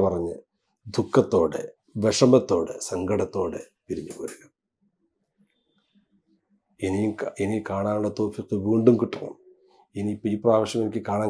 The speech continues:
കഴിയില്ലല്ലോ എന്ന ദുഃഖം പ്രകടിപ്പിച്ചുകൊണ്ട് തന്നെ അവിടുന്ന് പിരിഞ്ഞു പോരുക. അത് കഴിഞ്ഞതിന് ശേഷം പിന്നെ അവിടെ നിൽക്കാൻ പാടില്ല. യാത്രയുടെ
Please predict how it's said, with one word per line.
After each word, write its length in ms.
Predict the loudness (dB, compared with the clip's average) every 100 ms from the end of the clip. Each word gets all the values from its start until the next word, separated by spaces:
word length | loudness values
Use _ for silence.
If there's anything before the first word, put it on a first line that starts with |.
| 0
കഴിയില്ലല്ലോ 480 | 4 6 6 6 4
എന്ന 120 | 2 0 -4
ദുഃഖം 380 | -4 0 0 0 -10 _ _ _ _ _ _
പ്രകടിപ്പിച്ചുകൊണ്ട് 800 | -2 2 4 4 2 4 4 4 -2
തന്നെ 260 | -6 -10 -14 -18 _ _ _
അവിടുന്ന് 300 | -10 -10 -10 -16
പിരിഞ്ഞു 240 | -20 -20 -20
പോരുക. 200 | -20 _ _ _ _ _ _ _ _ _ _ _ _ 0 4
അത് 100 | 4 4
കഴിഞ്ഞതിന് 360 | 4 6 4 4 0
ശേഷം 280 | -2 -2 -2
പിന്നെ 320 | -2 2 2 2 -2
അവിടെ 220 | -4 -4 -4
നിൽക്കാൻ 240 | -4 -4 -2
പാടില്ല. 280 | -4 -6 -12 -16 _ _ _ _ _ _ -2 2
യാത്രയുടെ 760 | 6 4 6 10 12 12